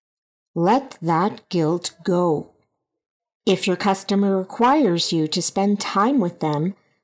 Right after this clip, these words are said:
recognize you can never, ever get that time back again. Charge what your time is worth to you. Let that guilt go.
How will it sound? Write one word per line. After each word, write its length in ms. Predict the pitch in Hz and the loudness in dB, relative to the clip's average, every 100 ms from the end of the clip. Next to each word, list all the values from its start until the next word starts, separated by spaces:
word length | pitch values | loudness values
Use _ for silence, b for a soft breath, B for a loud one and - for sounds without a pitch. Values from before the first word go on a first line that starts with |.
| _ | _
recognize 800 | 208 226 285 277 202 170 175 202 | -2 0 -2 0 0 0 0 -2
you 80 | 208 | -2
can 260 | 226 214 | 0 2
never, 420 | 190 269 240 175 - | 2 2 0 -2 0
ever 420 | 233 302 175 147 | 0 0 0 -2
get 300 | - 190 - | -2 -2 0
that 280 | 214 214 - | -2 -2 -4
time 420 | - 165 170 196 | -4 -2 0 0
back 340 | 160 139 143 | 0 -4 -2
again. 500 | 180 175 233 180 127 - _ _ _ _ _ _ - | -4 0 2 0 -2 -10 _ _ _ _ _ _ -8
Charge 440 | - 175 170 190 | -2 2 2 0
what 180 | 226 240 | -2 0
your 80 | 285 | -2
time 380 | 285 196 202 214 | 0 0 2 2
is 200 | 214 165 | 0 -4
worth 460 | 160 175 175 - | -2 -2 -2 -6
to 160 | - 196 | -4 -2
you. 600 | 170 156 190 180 - - _ _ _ _ _ _ - | -2 -2 0 0 -2 -10 _ _ _ _ _ _ -2
Let 340 | 175 262 - | 2 2 2
that 320 | 147 160 - | 0 0 0
guilt 380 | 214 220 226 - | 0 2 2 0
go. 480 | 247 294 240 - | 2 2 2 -2